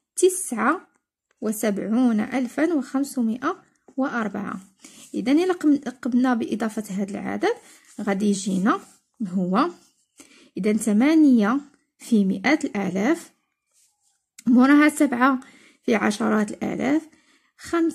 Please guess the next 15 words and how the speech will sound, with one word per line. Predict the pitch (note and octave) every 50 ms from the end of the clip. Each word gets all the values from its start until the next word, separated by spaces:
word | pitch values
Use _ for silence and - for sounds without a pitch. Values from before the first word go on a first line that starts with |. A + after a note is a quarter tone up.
| - -
آه، | B3 B3 A#3+ A3+ A3 A3 A3+ - - _ -
عفوًا، | A3+ C4 C#4+ - B3+ A3+
تسعة | G#3+ G#3 - C4+ B3+ - A#3 A3+ A3+ G#3+
في | - A#3+ A3
عشرات، | G3+ G#3 G3+ - - - G#3 G#3+ G#3 - - - _ A#3+
آه... | A3+ A3 G3+
سبعة، | G#3 D#4 F4 B3 A#3+ A3 A#3 A#3
نعم، | A3 G#3+ G3+ G3 G3+ B3+ D#4+ E4+ - _ _ _ _ _ _ _ _ _
في | - A#3+ G#3
عشرات | G3 G3 G#3 G#3 - G#3+ G#3+ A3+ B3+ C#4 - C4
الآلاف، | - - G#3 G3+ - - G#3+ A#3+ D4 E4 E4 - - _ _ _ _ _ _ _ _ _ _ _ _ _ _ _ _ - - - _ _ _ _ _ _ _ _
ثم | - - G4+ A4 F#4 D4+ C4 C4+ C#4+ D4+ D4 - C4
يليه | B3+ B3+ A#3 C4+ D4+ D4+ C#4 B3+
العدد | A3+ A3 A3 G#3 B3+ C4+ C4+ - _ _ _ _ _ _ _ _ _ _ _
تسعة | - - F4+ F4+ - - A#3 G#3+ G#3+ A3+ A#3+ B3